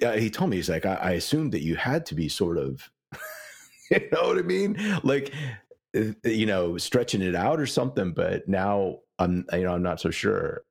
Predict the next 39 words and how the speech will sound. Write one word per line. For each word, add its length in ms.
It, 200
I 100
mean, 160
it 80
was 160
bizarre. 520
Like 200
I 60
said, 220
I 80
mean, 220
man, 240
they 160
were, 340
like, 220
going 300
at 200
it. 240
And 300
I 80
think 260
the 100
weirdest 460
part, 420
uh, 60
kind 200
of 200
like 200
we 80
were 80
talking, 320
is 100
just 180
people 260
just 220
sort 180
of 200
cruised 360
over 560